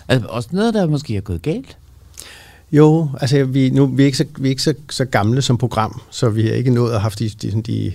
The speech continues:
Speaker 2: de, hver-, hverken de kæmpestore resultater, eller de, vi støtter for eksempel, øh, noget, der hedder Boss Ladies, som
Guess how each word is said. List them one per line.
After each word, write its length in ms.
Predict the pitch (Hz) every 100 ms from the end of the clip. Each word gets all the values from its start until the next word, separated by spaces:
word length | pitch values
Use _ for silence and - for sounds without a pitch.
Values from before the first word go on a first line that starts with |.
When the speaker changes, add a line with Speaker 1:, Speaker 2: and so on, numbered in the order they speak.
| 101
Speaker 2:
de, 300 | 110 110 107
hver-, 340 | 107 101 101
hverken 320 | 110 101 123
de 240 | 110 98 87 - - 123
kæmpestore 420 | 120 131 127 98
resultater, 500 | 87 98 101 76 104
eller 420 | 90 87 113 117
de, 120 | 131 135
vi 140 | 127
støtter 220 | - 156
for 100 | 131
eksempel, 640 | 127 139 147 123 107 82 80
øh, 440 | 95 90 78 71 73
noget, 160 | 76
der 80 | 90
hedder 160 | 95 92
Boss 280 | 92 95
Ladies, 340 | 107 92 92 82
som 380 | - 87 80